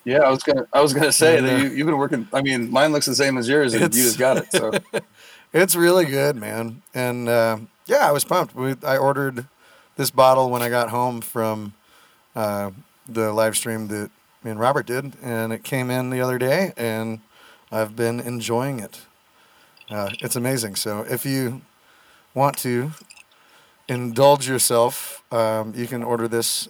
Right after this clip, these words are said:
Speaker 2: online or find it at, uh, Total Wine, right? Yeah.
Speaker 1: Yep.
Speaker 2: So, and then when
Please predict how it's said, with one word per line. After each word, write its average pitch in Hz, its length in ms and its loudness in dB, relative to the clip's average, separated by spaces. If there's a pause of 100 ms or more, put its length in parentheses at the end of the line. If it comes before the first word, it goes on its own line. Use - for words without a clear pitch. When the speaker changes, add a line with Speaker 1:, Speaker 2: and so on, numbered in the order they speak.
Speaker 2:
online 117 720 -6
or 117 260 -2
find 120 260 -4
it 117 180 -4
at, 110 240 -2
uh, 107 360 -2
Total 131 240 -2
Wine, 202 380 -2 (1040)
right? 208 220 -6 (600)
Yeah. 120 180 0 (140)
Speaker 1:
Yep. 156 220 4 (680)
Speaker 2:
So, 80 280 -16 (520)
and 147 80 0
then 147 160 4
when 135 400 -2